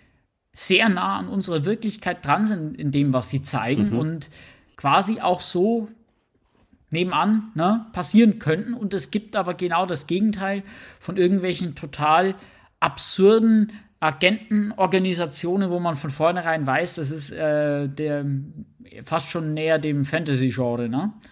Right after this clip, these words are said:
Speaker 1: Und ich hab hier als Referenztitel eine französische Serie mitgebracht, die ich neulich auch schon mal am Rande tangiert hatte in einer Kompaktfolge bei The Agency, denn das ist das Original davon, ähm, Berührte Legenden.
Speaker 2: Ah, okay.
Speaker 1: Ähm, und,
Speaker 2: Mhm.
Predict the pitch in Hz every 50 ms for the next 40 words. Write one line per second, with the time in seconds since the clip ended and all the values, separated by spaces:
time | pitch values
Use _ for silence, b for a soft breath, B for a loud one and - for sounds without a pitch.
0 | B B B B B B B B B B - 170 165 170 170 - B B B B
1 | - - - 220 247 233 - 247 240 196 160 - 175 196 196 - 196 175 151 185
2 | 208 247 302 - - - - 190 180 185 202 196 - - 175 180 175 170 - 165
3 | 156 139 - - 220 262 254 233 180 156 143 139 151 143 147 156 165 180 208 -
4 | 202 202 - 196 185 - - - 180 170 170 170 170 165 - - 156 156 160 190
5 | 220 240 269 240 - - - _ _ _ _ _ _ _ - 127 160 - - 202
6 | 185 165 156 151 135 135 147 202 208 208 202 - 175 160 135 139 214 220 208 190
7 | 190 185 190 175 165 156 156 147 139 143 143 135 135 - 196 214 208 - - 170
8 | 156 160 160 151 143 147 143 143 147 139 143 B B B B B B B 147 143
9 | 139 165 226 262 262 - 175 151 139 143 - 185 170 165 151 156 151 147 143 135
10 | 156 156 180 180 165 156 139 135 165 160 147 135 135 135 131 135 196 233 214 147
11 | 131 - - 131 139 160 190 202 196 165 147 143 143 143 143 139 135 139 143 135
12 | 151 175 208 208 196 160 151 135 143 143 143 175 - - 240 233 269 285 - -
13 | - - - 135 156 160 160 127 107 98 - 101 170 180 180 180 185 185 190 -
14 | - 180 185 180 - 98 87 104 117 147